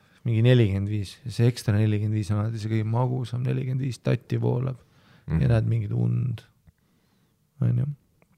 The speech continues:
Speaker 1: Snooze fest hakkab pihta siis. Et siis ma panen mingisugune, ütleme, üksteist, üksteist kuni üksteist kolmkümmend, kui on, ärkan nii,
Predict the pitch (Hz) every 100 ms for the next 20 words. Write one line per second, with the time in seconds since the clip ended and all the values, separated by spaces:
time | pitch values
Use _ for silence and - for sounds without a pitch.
0 | _ _ _ - - - 135 110 - 120
1 | - 110 113 - 113 - 113 127 - _
2 | _ _ _ _ _ _ _ 143 - 117
3 | 110 113 110 120 120 123 117 139 151 143
4 | 139 147 - - 120 113 - 190 - -
5 | 196 170 - 127 127 - 120 - 127 120
6 | 117 107 95 - 127 123 107 110 110 110
7 | 110 104 110 101